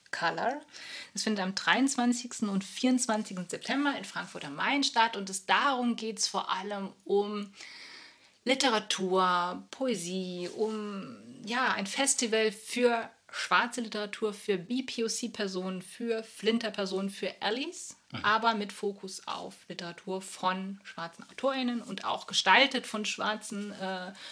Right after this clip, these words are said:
Speaker 1: Menschen, die das, die das Festival organisieren und gestalten. Finde ich eine ganz, ganz,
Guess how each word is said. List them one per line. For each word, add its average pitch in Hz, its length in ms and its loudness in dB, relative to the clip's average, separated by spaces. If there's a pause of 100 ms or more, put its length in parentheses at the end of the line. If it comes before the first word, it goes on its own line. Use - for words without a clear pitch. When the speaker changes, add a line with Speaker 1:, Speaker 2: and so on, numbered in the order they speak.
(120)
Speaker 1:
Menschen, 240 520 8
die 208 160 -4
das, 196 300 -2
die 190 100 -6
das 190 140 -4
Festival 196 420 -4
organisieren 196 600 -2
und 180 120 -8
gestalten. 240 720 0 (880)
Finde 196 200 -6
ich - 60 -6
eine 196 80 -4
ganz, 226 240 -2
ganz, 196 240 -6